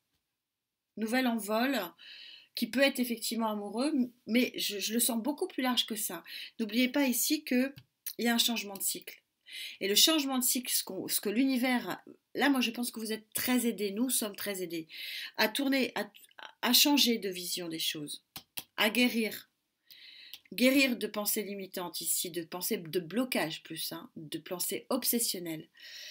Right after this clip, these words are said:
De guérir, de remettre les flux en marche, de retrouver la zénitude. Et parce qu'on trouve la zénitude, on s'ouvre à autre chose.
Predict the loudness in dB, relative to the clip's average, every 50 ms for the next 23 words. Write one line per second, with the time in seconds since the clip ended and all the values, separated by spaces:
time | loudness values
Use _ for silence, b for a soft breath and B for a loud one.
0 | B B B B B B B B _ 0 2 4 4 4 6 6 4 4 2 -2
1 | -4 -2 2 2 4 4 2 0 -2 -4 -4 -4 -4 -4 -4 -4 -4 -2 -2 -4
2 | -2 -4 -4 -4 -4 -4 -4 -6 -2 0 0 0 0 -4 -10 -10 -8 -8 -8 -4
3 | -2 -2 0 0 -2 -4 -4 -6 -8 -8 -6 -6 -8 -4 -4 -4 -2 2 2 2
4 | 2 2 0 0 0 0 0 0 -2 -8 -10 -8 -4 -4 -4 -4 -4 -6 -8 -8
5 | -10 -10 -10 -10 -8 -8 -8 -8 -8 -8 -6 -8 -6 -2 -2 -2 -2 -2 -8 -10
6 | -16